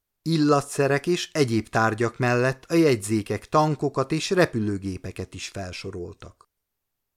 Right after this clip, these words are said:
A királyok beléptekor a csecsemő hangosan sírt a jászolban. Anyja becézte,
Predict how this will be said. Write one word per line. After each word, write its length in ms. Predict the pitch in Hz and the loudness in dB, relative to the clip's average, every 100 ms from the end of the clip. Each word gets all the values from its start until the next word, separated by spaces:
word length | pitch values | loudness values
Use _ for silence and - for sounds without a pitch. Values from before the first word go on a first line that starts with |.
| _ | _
A 140 | - - | -8 0
királyok 600 | 180 202 170 165 151 127 | 6 8 8 6 2 2
beléptekor 880 | 123 139 135 - 131 143 143 139 | 4 4 2 -2 -2 2 2 0
a 80 | - | -6
csecsemő 520 | - 190 - 151 143 | 0 0 2 0 0
hangosan 640 | 127 151 131 101 101 107 95 | 2 2 2 2 -2 -4 -6
sírt 420 | - 107 101 - | -6 -6 -6 -6
a 60 | 98 | -6
jászolban. 880 | 90 85 - 85 85 82 85 85 - _ _ _ _ _ _ _ _ | -4 -6 -8 -10 -12 -12 -16 -18 -20 _ _ _ _ _ _ _ _
Anyja 420 | 127 135 123 110 | 2 4 4 4
becézte, 840 | 123 143 147 143 - - 139 139 | 2 2 0 0 -2 -8 -10 -10